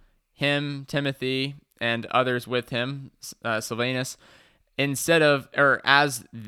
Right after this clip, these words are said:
he wants to be boasting of them. He wants unity in the church. And so he talks about boasting a lot. Uh, Andre, we would typically think,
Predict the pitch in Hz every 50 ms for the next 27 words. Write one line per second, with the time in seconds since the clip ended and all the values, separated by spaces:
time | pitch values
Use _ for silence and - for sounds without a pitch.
0 | - - - - 160 160 156 139 135 135 131 - - 139 123 131 123 117 131 127
1 | 127 - 127 120 120 113 120 113 113 135 131 123 127 127 120 - 117 117 139 151
2 | 156 139 147 143 - 117 135 135 127 117 - - - - 151 135 123 123 - -
3 | - - - - _ _ - 143 151 156 - 160 165 196 185 247 277 311 - -
4 | 240 151 - 117 113 _ - 135 139 156 156 - - 123 110 98 87 80 76 -
5 | - _ _ _ _ _ _ _ _ _ _ _ - 151 151 151 147 139 127 -
6 | - _ - - _ - 160 170 175 170 175 170 156 165 196 208 208 196 - -
7 | 202 180 185 - 185 170 165 - 165 160 156 147 139 - -